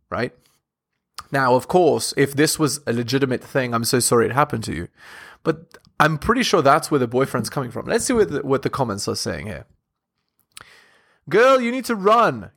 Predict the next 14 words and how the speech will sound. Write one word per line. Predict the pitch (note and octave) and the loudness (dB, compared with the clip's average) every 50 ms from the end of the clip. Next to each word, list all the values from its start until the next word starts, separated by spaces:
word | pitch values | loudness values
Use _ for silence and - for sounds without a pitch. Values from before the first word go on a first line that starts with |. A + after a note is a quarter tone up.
| _ | _
Get | - F3+ G#3+ | -2 0 2
out | A#3+ B3 A#3+ | 4 4 4
of | A3+ | 4
that | A#3 A#3 A3 | 2 0 2
relationship | G#3 G3+ G#3+ A3+ A3+ - - - A3 F3 | 2 2 2 0 -2 -2 -6 -8 -8 -4
right | D3+ E3+ G3 A3+ A#3+ A3+ | 0 2 2 2 2 0
now. | A3 G#3+ G3+ D#3+ C#3 | 0 0 2 2 2
Any | D#3+ G#3 B3 | 0 0 -2
man | A#3 A#3 A3+ A#3 A3 | -2 0 0 0 0
getting | G#3+ G#3+ A3+ G#3+ G#3 | 0 -2 -2 -2 -4
upset | F#3+ - - G#3+ G#3 G#3 | -4 -2 0 0 0 0
that | F#3+ - - - | -2 -2 -2 -6
you, | G#3 G3+ G3 F#3+ | -4 -2 0 2
uh, | G3 F#3+ F#3 F3+ F3 E3 D3+ C3 | 4 6 6 6 4 2 0 -2